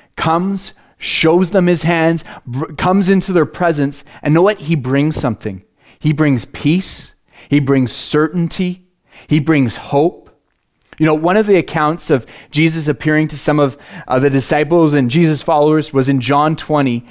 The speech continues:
In John twenty nineteen, it goes like this. "That evening the disciples gathered together, and because they were afraid of the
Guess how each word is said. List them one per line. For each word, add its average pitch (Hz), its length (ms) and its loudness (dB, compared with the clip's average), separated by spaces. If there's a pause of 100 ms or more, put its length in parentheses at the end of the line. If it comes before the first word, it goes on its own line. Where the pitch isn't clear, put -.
(200)
In 143 60 -6
John 156 200 0
twenty 170 240 0
nineteen, 151 720 -2 (800)
it 123 120 -6
goes 147 200 2
like 127 200 0
this. 120 260 -2 (220)
"That 175 280 -2
evening 170 300 0
the 139 80 0
disciples 127 560 -2
gathered 156 480 -2
together, 113 560 -4 (400)
and 143 100 0
because 165 380 0
they 202 120 4
were 170 180 2
afraid 160 520 2
of 127 260 -2
the 120 260 0